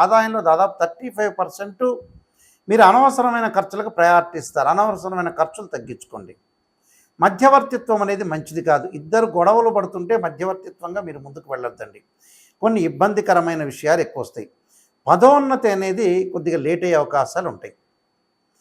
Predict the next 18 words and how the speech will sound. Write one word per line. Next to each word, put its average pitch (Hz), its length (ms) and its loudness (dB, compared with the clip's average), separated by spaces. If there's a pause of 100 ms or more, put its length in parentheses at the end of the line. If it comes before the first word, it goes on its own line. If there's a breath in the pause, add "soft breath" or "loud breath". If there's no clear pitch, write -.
(800)
నిశ్చితార్థాలు 233 920 8
కొంతమంది 196 560 -2
జరిగి 180 200 0
కూడా 175 220 2
ఆగిపోయే 170 500 2
అవకాశాలు 156 500 0
ఉంటాయి 139 240 -10
కాబట్టి 139 360 -6 (120)
ఏమీ 180 160 -6
భయభ్రాంతులు 156 720 -4
చెందొద్దండి. 139 640 -14 (840)
తొందరపడి 165 440 0
సంబంధాలనే 151 720 0
వచ్చే 135 280 -8
అవకాశం 139 500 -2
అనేది 143 180 -12
ఒకటి 127 220 -10
ఉంటుంది. 139 480 -14